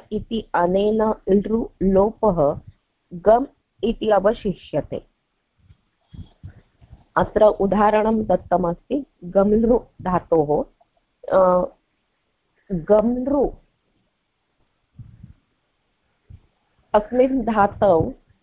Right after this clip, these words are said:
लृ अनुनासिक, अ, अच् वर्णः अस्ति लृ, सः, अ, औपदेशिकधा-, धातुः अस्ति,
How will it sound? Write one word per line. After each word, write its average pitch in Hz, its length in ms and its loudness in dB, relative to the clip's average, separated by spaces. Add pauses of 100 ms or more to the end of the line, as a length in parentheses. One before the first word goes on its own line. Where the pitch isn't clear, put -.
लृ 220 580 0 (440)
अनुनासिक, 226 1160 2 (1600)
अ, 185 380 4 (440)
अच् 247 220 0
वर्णः 240 600 0
अस्ति 233 380 -6
लृ, 214 480 -2 (600)
सः, 226 300 4 (480)
अ, 180 280 4 (460)
औपदेशिकधा-, 226 1400 -2
धातुः 202 760 -4 (400)
अस्ति, 180 540 -2